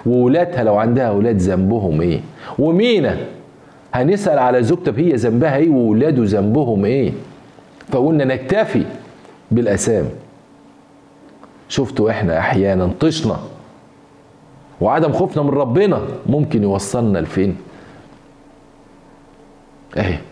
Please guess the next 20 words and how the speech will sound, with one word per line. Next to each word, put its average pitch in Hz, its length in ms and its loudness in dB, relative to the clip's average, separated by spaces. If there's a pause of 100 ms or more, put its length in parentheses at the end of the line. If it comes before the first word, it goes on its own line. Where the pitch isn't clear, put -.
(260)
الاتنين 131 480 2
ماتوا 208 440 2
نتيجة 131 460 0
استنشاقهم 120 640 -2
غ-، - 220 -6
حاجة 208 260 0
غير 220 140 2
متوقعة 180 520 0
تمامًا. 147 480 0 (320)
مش 185 180 0
هنقول 196 320 2
الجيران 185 320 2
خبطوا 156 440 -2
عليهم 185 480 2
ولا 160 400 2 (340)
صاروخ 180 440 0
جه 190 140 2
خبط 190 360 -4
في - 60 -4
الشقة، 160 640 -2